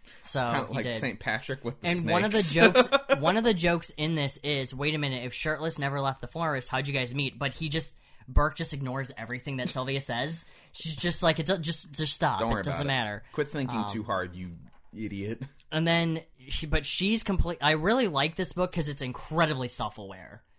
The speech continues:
Speaker 2: Well,
Speaker 1: At least
Speaker 2: like,
Speaker 1: with
Speaker 2: uh, you ta-
Speaker 1: Sylvia.
Speaker 2: The, the plot itself, what, what little of it there is, is, is similar to one of the arcs in Hillbilly of all things. Um,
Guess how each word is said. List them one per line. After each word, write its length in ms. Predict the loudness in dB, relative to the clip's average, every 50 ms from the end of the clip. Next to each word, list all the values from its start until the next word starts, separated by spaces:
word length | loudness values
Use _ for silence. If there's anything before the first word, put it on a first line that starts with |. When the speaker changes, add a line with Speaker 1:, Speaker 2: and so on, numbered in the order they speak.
| -20 -20 -20 _ -20 _ -20 -20 _ _ -20 -8 0
Speaker 2:
Well, 160 | 4 4 6
Speaker 1:
At 40 | 8
least 80 | 8 8
Speaker 2:
like, 60 | 8 6
Speaker 1:
with 80 | 6
Speaker 2:
uh, 40 | 4
you 100 | 6 6
ta- 60 | 8
Speaker 1:
Sylvia. 600 | 8 8 6 4 0 -2 -2 -6 -6 -10 -12 -14 _ _ _ _ _ _ _
Speaker 2:
The, 240 | 0 2 2 2 2 0
the 120 | -2 -4
plot 440 | -4 -4 -6 -2 2 2 2 2 2
itself, 560 | -4 -6 -6 -4 0 2 2 2 2 -2 -2
what, 260 | 0 0 0 0 -2 -2
what 200 | -4 -2 -2 -2
little 280 | -4 -2 0 0 0
of 80 | 0 -2
it 100 | -4 -6
there 140 | -6 -4 -2
is, 180 | -4 -4 -4 -6
is, 140 | -10 -10 -10
is 140 | -12 -12 -10
similar 380 | -8 -6 -4 -4 -2 -2 -2 -4
to 80 | -4 -6
one 180 | -6 -6 -8
of 80 | -6 -6
the 80 | -4
arcs 400 | -4 -2 -2 -2 -4 -6 -12 -14 -12
in 280 | -10 -8 -8 -8 -10 -14
Hillbilly 720 | -18 -16 -10 -6 -6 -2 -2 -2 -2 -2 -4 -4 -4 -6
of 140 | -6 -4 -4
all 160 | -2 -4 -4
things. 640 | -4 -8 -10 -10 -10 -8 -8 -6 -8 -8 -10 -12 -16 -14
Um, 480 | -12 -10 -8 -8 -8 -8 -10 -10 -12